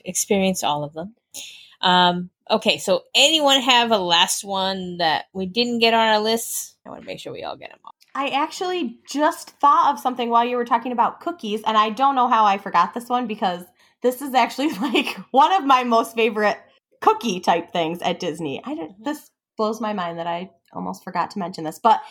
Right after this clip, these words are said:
Speaker 2: it's the Magic Cookie Bar. And, um, you guys probably won't like it because it's got coconut,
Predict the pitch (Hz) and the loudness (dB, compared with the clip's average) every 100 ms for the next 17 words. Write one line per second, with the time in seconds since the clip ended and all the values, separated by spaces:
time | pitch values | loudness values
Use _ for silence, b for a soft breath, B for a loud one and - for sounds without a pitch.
0 | B 285 - - 220 208 233 240 254 269 | B -6 -4 -2 0 2 4 4 4 0
1 | 247 - 302 302 214 185 143 98 190 190 | -6 -6 -8 -8 -8 -2 0 0 -6 -18
2 | b b - 220 214 208 208 202 - _ | b b -4 0 2 2 0 -6 -12 _
3 | - 214 208 190 185 180 _ _ - 226 | 2 4 4 2 0 -10 _ _ -10 -4
4 | 254 285 240 208 190 185 170 185 190 202 | 2 0 2 0 0 -2 -4 -4 -6 -8
5 | 214 214 220 262 220 - 294 208 170 170 | -6 -8 -6 -2 -2 -2 -6 -4 -6 -8